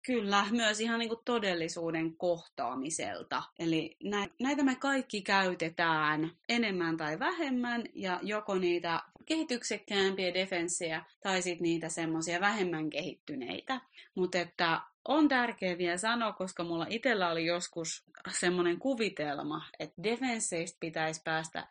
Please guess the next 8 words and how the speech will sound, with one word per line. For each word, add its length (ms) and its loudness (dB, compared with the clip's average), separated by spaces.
eroon, 720 -2
niin 160 0
se 120 4
ei 160 6
ole 120 0
missään 420 0
tapauksessa 720 -4
totta, 520 -4